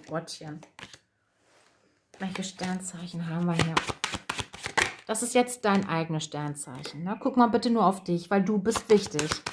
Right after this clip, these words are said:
Nicht dein Gegenüber oder irgendwer anders. Nur du.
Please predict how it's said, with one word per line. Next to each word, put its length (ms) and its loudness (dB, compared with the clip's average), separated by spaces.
Nicht 180 -2
dein 180 4
Gegenüber 560 4
oder 320 4
irgendwer 320 2
anders. 380 -2
Nur 120 8
du. 220 4